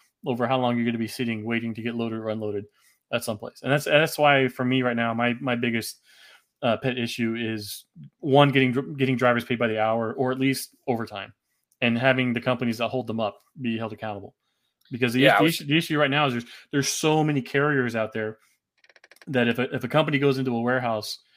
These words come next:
Speaker 1: and they're holding up six of their drivers and they say, "Hey, if you don't get our drivers unloaded and out of here,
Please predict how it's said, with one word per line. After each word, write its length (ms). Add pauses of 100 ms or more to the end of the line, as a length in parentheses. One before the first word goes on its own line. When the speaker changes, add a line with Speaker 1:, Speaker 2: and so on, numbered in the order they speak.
(380)
Speaker 1:
and 280
they're 120
holding 280
up 80
six 220
of 60
their 100
drivers 400
and 100
they 60
say, 160
"Hey, 160
if 100
you 60
don't 100
get 120
our 40
drivers 320
unloaded 360
and 80
out 140
of 60
here, 180